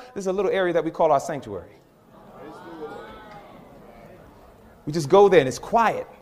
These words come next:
It's just quiet. You can hear the voice of God speaking to you. And God began to speak so profoundly. He started showing me, "Son, you never got your home right as it relates to your parents. You were a demon to your parents.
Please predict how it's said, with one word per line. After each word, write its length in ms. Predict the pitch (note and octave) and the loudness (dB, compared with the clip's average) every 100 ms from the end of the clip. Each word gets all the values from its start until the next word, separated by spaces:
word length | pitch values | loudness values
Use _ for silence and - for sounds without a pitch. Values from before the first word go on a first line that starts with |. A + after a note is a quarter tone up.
| _ _ | _ _
It's 80 | |
just 200 | - B2+ | -16 -14
quiet. 360 | - A3 A#3+ D3+ | -6 -2 2 2
You 80 | C#3+ | 0
can 80 | C#3 | 0
hear 160 | A3 | 0
the 40 | F#3 | 2
voice 220 | G#3+ G#3+ | 0 -2
of 60 | |
God 180 | G3+ F#3+ | -6 -6
speaking 400 | - - A#3+ C#3+ | -8 -12 -10 -10
to 120 | - G2 | -12 -14
you. 160 | - - - - - - - - - _ - _ _ _ _ _ _ _ | -14 -20 -20 -20 -20 -20 -20 -20 -20 _ -20 _ _ _ _ _ _ _
And 80 | A2 | 0
God 180 | D3 D3+ | 0 0
began 240 | D3 D3 | -4 -8
to 60 | C3 | -8
speak 240 | - C#3+ | -8 -6
so 160 | D#3+ D#3 | -4 -4
profoundly. 640 | C3 B2 D3+ A2+ F2+ - _ - _ _ _ _ _ | -6 -2 -4 -4 -10 -16 _ -20 _ _ _ _ _
He 100 | B2+ | -8
started 240 | C#3+ C3 | -4 -4
showing 200 | - D3 | -2 -6
me, 80 | A#2+ | -6
"Son, 360 | A2 D3+ D#3 E3+ - _ _ _ _ _ - | -8 -8 -8 -10 -20 _ _ _ _ _ -14
you 120 | F#3 | -6
never 220 | C3+ C3 | -6 -2
got 240 | C#3 C3 C#3 | -2 -2 -6
your 100 | B2+ | -6
home 240 | D#3 C#3+ | -8 -6
right 180 | C3+ C3 | -6 -4
as 160 | B2 | -6
it 40 | B2 | -6
relates 280 | B2+ C3 - | -6 -8 -8
to 60 | |
your 100 | A#2+ | -10
parents. 580 | B2 F3+ C#3 D#2+ - - _ _ _ _ _ _ _ _ _ | -8 -8 -10 -12 -16 -18 _ _ _ _ _ _ _ _ _
You 160 | B2 E3+ | -6 0
were 120 | E3 | 2
a 40 | B2+ | 2
demon 300 | D#3+ G3 C3 | -2 -4 -8
to 80 | A#2 | -8
your 120 | A2 | -8
parents. 440 | A#2+ A2+ B2 - | -6 -6 -6 -10